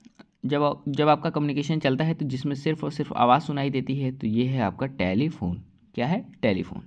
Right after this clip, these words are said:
चलिए क्वेश्चन नंबर एट पे आते हैं। क्वेश्चन नंबर एट हमारे सामने क्या है, क्वेश्चन नंबर एट है, which of the following was not in use the olden days to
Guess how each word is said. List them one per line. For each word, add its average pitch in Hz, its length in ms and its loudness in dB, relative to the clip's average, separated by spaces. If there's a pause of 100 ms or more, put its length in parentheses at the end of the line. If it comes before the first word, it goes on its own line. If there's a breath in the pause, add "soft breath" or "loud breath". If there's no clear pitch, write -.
(1900)
चलिए - 180 -6
क्वेश्चन 131 280 -2
नंबर 147 240 2
एट 143 200 0
पे 156 80 0
आते 131 240 0
हैं। 160 240 -2
क्वेश्चन 139 220 -4
नंबर 139 200 -2
एट 131 240 -2
हमारे 135 260 -2
सामने 127 320 -4
क्या 123 200 -4
है, 156 280 -6 (3000 soft breath)
क्वेश्चन 180 220 2
नंबर 214 180 6
एट 196 180 4
है, 160 200 4
which 175 200 2
of 190 100 2
the 185 200 0
following 170 380 4
was 151 260 2
not 143 260 0
in 147 200 0
use 135 140 -2
the 139 160 -4
olden 120 440 2
days 131 220 -2
to 127 60 -2